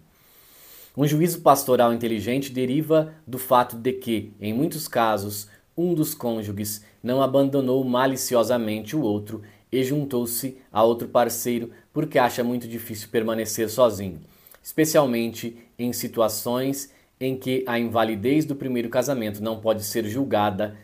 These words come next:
canonicamente. Vamos lá, tá? Acho que tá acabando agora. O Papa João Paulo segundo estabeleceu de forma vinculativa na Carta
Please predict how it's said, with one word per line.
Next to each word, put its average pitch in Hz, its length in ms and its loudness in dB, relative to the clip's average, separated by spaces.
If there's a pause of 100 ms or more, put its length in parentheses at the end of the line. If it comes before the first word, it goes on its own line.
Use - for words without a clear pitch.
(160)
canonicamente. 104 1120 -4 (1400)
Vamos 107 320 -4
lá, 120 240 4
tá? - 120 -18 (280)
Acho - 220 -10
que - 60 -20
tá 123 100 2
acabando 139 520 2
agora. 95 340 -6 (340)
O 101 40 -20
Papa 143 340 4
João 135 180 0
Paulo 120 220 4
segundo 113 400 -6
estabeleceu 110 640 -2
de 113 100 -6
forma 107 380 0
vinculativa 107 880 -2 (340)
na 107 140 -2
Carta 107 680 0